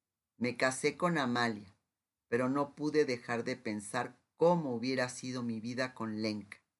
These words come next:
Vi a mi bella hija crecer hasta convertirse en la mujer que es, al tiempo que observé a mi hijo esforzarse por obtener un viso de existencia con todas sus limitaciones. Durante esos años,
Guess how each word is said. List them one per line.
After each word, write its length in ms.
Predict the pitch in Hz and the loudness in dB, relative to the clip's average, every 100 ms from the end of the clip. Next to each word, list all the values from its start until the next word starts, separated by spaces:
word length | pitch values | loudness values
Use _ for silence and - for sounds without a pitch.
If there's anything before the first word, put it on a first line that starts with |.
| _ _ _ _ _ _ _ | _ _ _ _ _ _ _
Vi 240 | - 151 165 | -8 0 2
a 80 | |
mi 180 | 170 147 | 2 2
bella 340 | 135 143 147 139 | 2 2 2 0
hija 340 | 135 147 135 | -2 -6 -6
crecer 380 | 117 113 131 135 | -4 -4 -2 -2
hasta 340 | 143 - 123 | -2 -6 -10
convertirse 760 | 120 113 113 113 - 131 - 143 | -8 -4 -4 -4 -8 -10 -8 -8
en 100 | 127 | -4
la 100 | 113 | -2
mujer 480 | 110 - 117 120 | -4 -4 -8 -8
que 260 | - 107 107 | -8 -4 -4
es, 260 | 151 - _ _ _ _ _ | -6 -14 _ _ _ _ _
al 220 | - 127 | -2 -2
tiempo 480 | 127 143 143 143 143 | -2 -4 -2 -2 -4
que 100 | - | -2
observé 520 | 123 113 135 120 127 | -4 -4 -6 -4 -2
a 100 | 127 | -2
mi 240 | 120 117 120 | -2 -2 -2
hijo 200 | 120 135 | -4 -8
esforzarse 960 | 127 - 113 107 - 139 120 - 180 - _ _ _ _ _ - | -6 -4 -6 -6 -2 -2 -2 -8 -12 -14 _ _ _ _ _ -4
por 120 | 131 | -2
obtener 560 | 131 - 139 139 139 - | -2 -2 -2 0 -2 -2
un 280 | 160 165 156 | -2 -2 0
viso 420 | 175 170 151 123 | 0 0 -4 -4
de 100 | 117 | -4
existencia 920 | - - 117 - 143 143 143 170 170 | -4 -10 -12 -8 -6 -4 -6 -10 -10
con 300 | - 127 127 | -6 -6 -2
todas 300 | - 131 131 | -2 0 -2
sus 180 | - 120 | -6 -10
limitaciones. 800 | 117 107 104 92 90 - 95 87 _ _ _ _ _ _ _ _ _ _ _ _ _ | -6 -6 -6 -8 -10 -8 -8 -8 _ _ _ _ _ _ _ _ _ _ _ _ _
Durante 580 | 123 127 127 127 127 - | -4 -2 -2 -2 -4 0
esos 440 | 139 165 190 175 - | 0 0 -2 -6 -4
años, 580 | 127 127 139 214 - | -2 0 -2 -4 -10